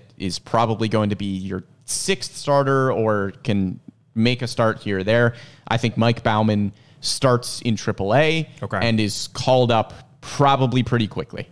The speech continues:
Speaker 2: Do, would this change, however, if the Orioles took one or more relievers in the Rule five draft?
Speaker 1: Yes.
Speaker 2: Okay.
Speaker 1: I think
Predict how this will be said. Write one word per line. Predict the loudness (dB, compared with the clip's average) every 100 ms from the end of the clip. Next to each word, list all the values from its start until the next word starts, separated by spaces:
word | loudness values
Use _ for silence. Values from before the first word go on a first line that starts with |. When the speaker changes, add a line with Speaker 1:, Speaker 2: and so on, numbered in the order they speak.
| -20 _ _ _ _ _ _ -8
Speaker 2:
Do, | -2 0 2 4 4 4 4 2 -2 -14 -20
would | 0 4 4 4
this | 2 0
change, | -2 2 4 4 2
however, | 4 4 4 2 0 0
if | 0 0 -6 -18 -8
the | -2
Orioles | 2 4 2 0
took | -2 -2
one | 0 2 2
or | 0 0
more | 2 0
relievers | -2 -4 -2 -2 -2 -4
in | -4
the | -4
Rule | -4
five | -4 -8 -8
draft? | -10 -12 -14 -20 _ _ _ _ _ _
Speaker 1:
Yes. | 0 0 -4 -8 -12 _ _
Speaker 2:
Okay. | -8 -8 -10 -6
Speaker 1:
I | 0 0
think | 2 2 2 -2